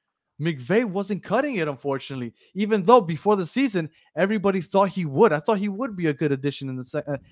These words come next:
as a center back, but he's a good third, he's a good fourth, but he's not a good starting second center back next to Kristoff. So he's been addressing holes with the restrictions that he has, and I think he's done a pretty good job considering.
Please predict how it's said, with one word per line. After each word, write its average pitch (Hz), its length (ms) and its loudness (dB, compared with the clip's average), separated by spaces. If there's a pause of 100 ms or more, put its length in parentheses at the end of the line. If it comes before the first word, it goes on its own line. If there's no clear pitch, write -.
(140)
as 143 140 0
a 139 40 -4
center 151 300 0
back, 170 340 2 (300)
but 180 300 6 (260)
he's 202 200 2
a 208 60 6
good 160 220 2
third, 185 460 4
he's 160 160 -8
a - 20 -10
good 147 160 -4
fourth, 185 480 0 (320)
but 165 160 2
he's 165 200 -6
not 185 160 0
a 170 40 -2
good 165 180 -4
starting 156 480 -4
second 143 440 -6
center 147 340 -6
back 117 380 -6
next 135 220 -8
to 135 60 -18
Kristoff. 151 460 -6 (300)
So - 260 -4
he's 208 240 -4
been 180 220 -2
addressing 160 560 -2
holes 151 560 0 (240)
with 160 160 -6
the 156 80 -2
restrictions 151 500 -6
that 139 140 -4
he 135 80 -4
has, 196 320 0
and 143 100 -8
I 190 80 -4
think 226 180 -10
he's 214 140 -8
done 214 160 0
a 202 40 0
pretty 208 260 -4
good 175 180 -2
job 180 380 0
considering. 156 480 -2